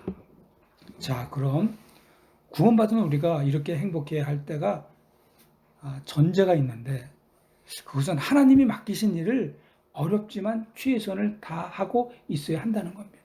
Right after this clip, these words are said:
무슨 행복에 굳이 전제까지 있어야 하느냐 생각할 수도 있어요. 그런 거면 이 설교 듣고 싶지 않다고 생각할 수도 있어요. 그러나 그게 그렇지가 않아요.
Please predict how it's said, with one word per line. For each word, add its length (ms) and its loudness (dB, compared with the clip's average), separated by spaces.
무슨 380 4
행복에 800 0
굳이 300 0
전제까지 880 0
있어야 300 -4
하느냐 500 -2
생각할 380 -6
수도 220 -12
있어요. 280 -6
그런 280 6
거면 520 2
이 160 0
설교 520 -6
듣고 240 -6
싶지 260 -6
않다고 360 -6
생각할 320 -10
수도 200 -12
있어요. 300 -8
그러나 600 2
그게 240 -2
그렇지가 440 -2
않아요. 220 -2